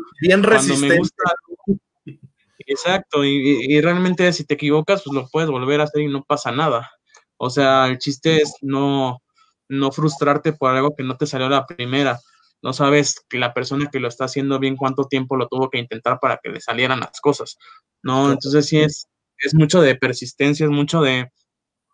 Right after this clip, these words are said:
Speaker 2: de poner el corazón en lo que haces y, y como la marca lo decía, ¿no? O sea, en su momento, Love What You Do, o sea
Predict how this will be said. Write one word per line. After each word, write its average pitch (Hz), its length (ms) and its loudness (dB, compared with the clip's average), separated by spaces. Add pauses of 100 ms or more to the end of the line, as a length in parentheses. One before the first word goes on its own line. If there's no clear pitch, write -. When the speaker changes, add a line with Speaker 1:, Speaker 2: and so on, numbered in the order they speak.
(140)
Speaker 2:
de 135 140 -2
poner 139 320 2
el 160 60 -2
corazón 135 340 -2
en 151 120 0
lo 123 120 -4
que 120 100 -2
haces 123 320 -2
y, 117 200 -6 (580)
y 131 300 0
como 139 600 2
la 131 160 2
marca 156 320 0
lo 151 100 2
decía, 131 340 -2
¿no? 156 200 2
O - 40 0
sea, 151 160 0
en 139 80 -2
su 135 120 -6
momento, 147 420 0
Love 151 200 0
What 143 120 -2
You 135 100 0
Do, 156 180 0
o - 40 -2
sea 123 360 -2